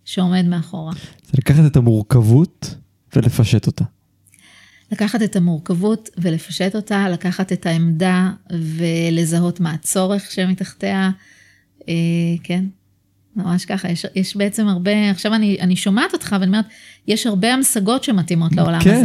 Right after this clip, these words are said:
Speaker 1: הזה.
Speaker 2: זה, אנחנו,
Speaker 1: נכון.
Speaker 2: זה, זה, זה איכשהו כולל את כל העולמות שדיברנו עליהם.
Speaker 1: נכון.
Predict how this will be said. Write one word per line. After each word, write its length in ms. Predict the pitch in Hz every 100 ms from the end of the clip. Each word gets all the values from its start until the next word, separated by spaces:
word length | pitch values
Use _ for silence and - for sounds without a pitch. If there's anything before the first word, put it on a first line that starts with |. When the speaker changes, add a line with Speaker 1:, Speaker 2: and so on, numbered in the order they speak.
| 160
Speaker 1:
הזה. 180 | 151 156
Speaker 2:
זה, 120 | 151
אנחנו, 260 | - 139
Speaker 1:
נכון. 480 | 131 139 - 127 117
Speaker 2:
זה, 180 | 127 143
זה, 80 | 143
זה 120 | 147
איכשהו 340 | 180 - 214 - - - _ _ _ _ -
כולל 320 | - 139 185
את 120 | 180
כל 280 | - 175 185
העולמות 280 | 208 196 190
שדיברנו 500 | 175 160 180 175 151
עליהם. 340 | 107 101 95 110 _ _ _ _ _ -
Speaker 1:
נכון. 340 | 180 185 185